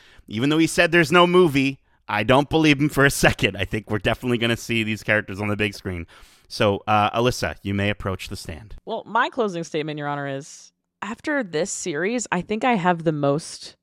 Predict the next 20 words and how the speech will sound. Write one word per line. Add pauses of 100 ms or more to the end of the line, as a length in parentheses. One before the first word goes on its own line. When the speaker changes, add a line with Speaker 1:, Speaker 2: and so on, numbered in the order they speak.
(580)
Speaker 2:
open
mind. (320)
I
don't
have,
like, (320)
I
think
that (120)
She-Hulk
is
gonna
be
in
this
movie
Speaker 1:
Mm-hmm.
Speaker 2:
or
whatever
else.